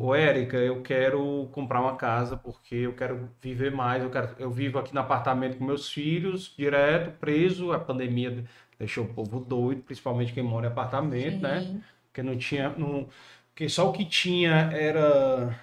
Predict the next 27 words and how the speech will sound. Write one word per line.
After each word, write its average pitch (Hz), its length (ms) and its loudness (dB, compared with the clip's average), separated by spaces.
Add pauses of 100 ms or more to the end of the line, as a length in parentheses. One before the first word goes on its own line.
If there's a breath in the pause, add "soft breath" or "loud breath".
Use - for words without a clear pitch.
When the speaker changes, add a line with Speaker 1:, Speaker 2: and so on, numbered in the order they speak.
(400 loud breath)
Speaker 1:
era 131 800 2 (200)
síndico 170 600 4
imperador, 151 680 4
né? 185 280 -2 (400)
Que 135 80 0
era 139 220 6
aqueles 139 280 -2
síndicos 156 560 0
que 156 260 -4
você 151 200 -4
não 151 140 -2
pode 160 240 0
botar 160 840 -2 (260)
a - 60 -20 (140)
cara 185 220 6
no 190 80 0
elevador, 165 560 2 (180)
né? 127 240 -6 (680 loud breath)
Então 131 280 -2
tinha 139 520 -2
essas 131 320 -8
coisas 131 340 -2
aí 127 200 0
que 127 100 -2
aconteceram 127 560 -2
na 131 100 -4
pandemia 165 580 2